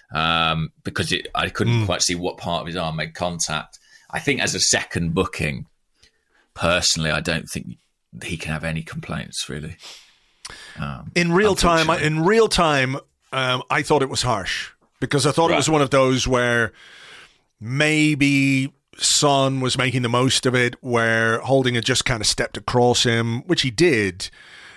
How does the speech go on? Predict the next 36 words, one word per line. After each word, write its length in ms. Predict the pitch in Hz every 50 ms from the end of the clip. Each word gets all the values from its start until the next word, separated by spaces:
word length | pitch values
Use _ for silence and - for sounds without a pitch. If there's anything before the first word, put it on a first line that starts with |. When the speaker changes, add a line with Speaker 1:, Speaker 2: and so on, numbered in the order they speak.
| - _ _ _ _
Speaker 2:
But 340 | 135 135 127 127 127 120 - _ _ _ _ _ -
replays, 1000 | 156 156 - 151 151 - 123 110 104 104 101 98 95 - - - - - - - - _ _ _ -
uh, 260 | - 113 104 85 90
he 160 | 123 117 123 113
can't 300 | - - 143 135 127 107
have 140 | 107 110 104
any 160 | 107 104 104
complaints. 580 | - 101 95 92 - 104 95 95 98 - - -
You 80 | 120
know, 80 | 117 113
when 100 | 117 117
you're 140 | 120 120 127
on 120 | 139 147
a 40 | 151
yellow 280 | 151 151 143 139 139 131
card, 560 | - - 120 110 110 110 110 110 107 104 - - - - - - - _ -
if 180 | 107 - -
you 140 | 110 110 104
do 420 | 95 92 95 131 160 170 180 180
that 600 | 156 147 131 120 110 107 - - - - - - - _ _ _ _ _ _ _ _ _ _ -
and 140 | 117 117 117
you 160 | 113 110 110
raise 600 | 113 117 127 139 147 156 156 160 165 165 151 -
your 160 | 165 156 147
elbow, 340 | 147 143 139 131 113 110 104
you 220 | 107 101 101 107
raise 500 | 107 110 120 135 147 160 160 160 147 131
your 200 | 156 160 143 143
arm 500 | 139 127 113 104 104 101 101 104 117 151 - _ _ _ _ _
as 280 | - 131 139 139 117 120
you're 220 | 135 123 123 123
making 440 | 123 147 147 131 131 127 104 127 127
contact 520 | - 127 135 131 123 - - 110 107 - -
with 140 | 107 101 -
the 60 | 110
guy, 440 | 98 107 101 101 98 101 107 117